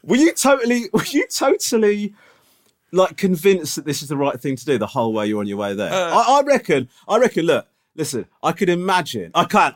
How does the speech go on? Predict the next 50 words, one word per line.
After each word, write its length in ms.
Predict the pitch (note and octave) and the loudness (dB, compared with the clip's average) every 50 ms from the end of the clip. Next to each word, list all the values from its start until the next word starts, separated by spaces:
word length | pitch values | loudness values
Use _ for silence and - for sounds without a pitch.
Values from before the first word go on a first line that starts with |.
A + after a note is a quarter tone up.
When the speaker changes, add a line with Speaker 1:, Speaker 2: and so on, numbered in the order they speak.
| - G#2+ - | -8 -8 -6
Speaker 1:
I 100 | C3+ C#3+ | -6 -4
can't, 240 | - F3 D#3 - | -2 -2 -2 0
by 100 | - D#3 | 0 0
the 80 | C3 G#2+ | 0 -2
way, 80 | E2+ - | -4 -6
I 80 | G2+ A2 | -8 -6
can't 280 | A#2 - B2 A2 G2 E2+ | -4 -2 -2 -2 -2 -4
actually 240 | - - - F2 | -8 -12 -16 -16
imagine 520 | D#2+ D#2+ D#2+ D#2+ - E2+ D#2+ D#2 B1+ A#1 _ | -16 -16 -18 -18 -18 -18 -18 -18 -20 -20 _
deciding 400 | - F#2+ - A#2 G2+ F#2+ F#2+ F#2 | -20 -14 -8 -6 -4 -4 -4 -6
to 100 | F#2 F#2+ | -8 -8
get 140 | - G#2+ - | -6 -6 -6
up 140 | F#2 F2+ F#2 | -6 -6 -6
early 260 | F#2 F2+ F2 F2 F2 | -6 -6 -6 -6 -8
to 100 | - - | -10 -14
fly 240 | - - G2 F2+ E2+ | -14 -8 -8 -8 -8
to 100 | - F2+ | -8 -12
Glasgow 420 | - F#2 F2 F2 E2+ - F2+ E2 | -10 -8 -8 -8 -8 -10 -12 -12
to 120 | D#2 E2+ E2 | -12 -14 -14
play 140 | F#2 F2 | -14 -12
in 80 | E2 E2 | -12 -12
a 40 | D#2 | -10
golf 240 | - F#2 F2 E2 - | -8 -8 -8 -8 -10
tournament, 380 | - E2+ D#2 D#2+ D#2+ D2+ C#2+ - | -16 -16 -16 -16 -18 -18 -10 -8
but 140 | A#2 A#2 | -6 -2
you 160 | A#2+ A#2+ B2 A#2+ | 0 2 2 2
are 100 | A2+ G#2+ | 2 0
much 260 | A2 G2 - - - | -2 -4 -4 -6 -4
better 180 | A2+ G#2 E2 E2 | -4 -4 -4 -6
than 160 | C#2+ D2 C2+ | -10 -16 -20
me. 180 | B1 B1+ B1 _ _ _ _ _ _ _ _ _ _ _ _ _ _ _ _ _ _ _ - | -20 -20 -20 _ _ _ _ _ _ _ _ _ _ _ _ _ _ _ _ _ _ _ -4
But, 160 | D#3 D#3 E3 | -4 0 2
like, 300 | D#3+ D#3+ D#3+ D#3 - - _ _ _ _ | 2 2 2 0 -2 -14 _ _ _ _
I, 160 | - D#3+ F3+ E3+ - | -2 -2 -2 0 4
I 140 | F3 G#3 A#3 | 4 4 4
reckon 420 | A3 A3+ G#3 G#3 - D#3+ C3+ A#2+ - | 2 0 -4 -4 -4 -4 -4 -4 -2
midway 640 | B2 C#3+ E3 G3 A#3 A#3+ - F3+ F#3+ F#3+ F3+ F3 E3 | -2 0 2 2 2 0 -2 -4 -2 0 0 0 -2
through 420 | E3+ - - D3+ C3 A2+ G2+ F#2 | -4 -6 -6 -4 -2 -2 -2 -2
that 200 | G#2+ A2 G#2+ - - | -4 -6 -6 -4 -2
hour 320 | B2 B2+ C3 B2+ B2 A#2+ | 0 2 2 2 0 0
and 140 | A#2+ A#2+ A#2 | -2 -2 -4
ten 280 | - A#2+ A#2+ A2+ A2 G2+ | -4 -6 -6 -6 -6 -4
journey, 540 | - A2+ G#2 G2 F2+ D#2+ C#2+ C#2 B1 B1 _ _ _ _ _ _ _ _ _ _ _ _ _ _ _ _ _ - | -4 -4 -4 -4 -6 -10 -14 -18 -20 _ _ _ _ _ _ _ _ _ _ _ _ _ _ _ _ _ _ 0
I 180 | D3 E3 E3 D#3+ | 2 2 2 2
reckon 540 | D#3 C#3+ C3 B2 - A#2+ G2+ F#2 F#2 F#2 - - | 2 0 -2 -2 -4 -4 -4 -4 -4 -8 -8 -4
I'd 200 | G#2+ A2+ A2 F2 | -2 -2 -2 -2
be 80 | G#2+ G2+ | -4 -4
thinking 240 | - A2+ G#2 - - | -4 -4 -6 -4 -6
to 60 | G2+ | -6
myself, 580 | F#2+ F2+ - - F#2 F2 F2 E2+ - - - | -6 -6 -8 -8 -8 -6 -6 -8 -10 -14 -20